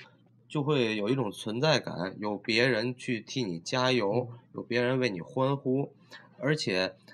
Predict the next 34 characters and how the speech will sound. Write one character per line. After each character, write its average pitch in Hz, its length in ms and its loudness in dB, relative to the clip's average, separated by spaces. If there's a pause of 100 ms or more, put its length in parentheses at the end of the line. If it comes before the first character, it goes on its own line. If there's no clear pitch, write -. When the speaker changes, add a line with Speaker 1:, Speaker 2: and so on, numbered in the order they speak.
Speaker 1:
在 135 300 6
四 151 300 0
十 139 160 2
二 156 180 8
点 104 300 6
一 156 100 -2
九 143 180 0
五 101 460 2
这 151 200 2
个 101 360 0
漫 156 300 4
长 104 360 -4
的， 104 200 -10 (120)
哦， 135 140 0
四 180 200 0
十 165 100 4
二 160 100 4
点 113 160 4
一 139 80 0
九 156 160 2
五 151 160 4
公 170 320 2
里 90 340 -2
这 - 100 -2
么 131 100 2
漫 123 200 2
长 101 180 -4
的 107 100 -2
道 113 160 4
路 101 200 -2
上， 92 260 -2 (840)
你 131 140 2
可 156 260 2
以 85 380 2